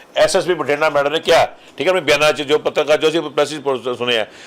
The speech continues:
ਮੈਂ ਇਹ ਗੱਲ ਕਹਿਣਾ ਚਾਹੁੰਦਾ, ਜੇ ਪੰਜਾਬ, ਜੇ ਕਿਤੇ ਵੀ, ਕਿਸੇ ਵੀ ਪੰਜਾਬ ਦੀ ਗੱਲ ਹੈ, ਪੰਜਾਬ ਦੇ ਇਲਾਵਾ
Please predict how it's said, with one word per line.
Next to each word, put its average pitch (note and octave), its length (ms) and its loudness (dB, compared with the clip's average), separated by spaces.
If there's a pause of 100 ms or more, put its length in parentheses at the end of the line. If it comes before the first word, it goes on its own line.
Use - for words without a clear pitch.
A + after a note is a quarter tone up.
(280)
ਮੈਂ F#3 220 4
ਇਹ A3+ 40 4
ਗੱਲ G#3+ 140 2
ਕਹਿਣਾ F#3+ 160 2
ਚਾਹੁੰਦਾ, D#3+ 280 0
ਜੇ D3 300 -4
ਪੰਜਾਬ, A#2+ 420 0
ਜੇ A2+ 200 -8
ਕਿਤੇ C3+ 340 -2
ਵੀ, C#3 300 -2
ਕਿਸੇ D3+ 320 0
ਵੀ D#3+ 120 -2
ਪੰਜਾਬ C#3 360 0
ਦੀ D3 100 -4
ਗੱਲ C3 120 2
ਹੈ, D3+ 60 -4
ਪੰਜਾਬ B2+ 400 2
ਦੇ C3 100 -4
ਇਲਾਵਾ B2+ 400 2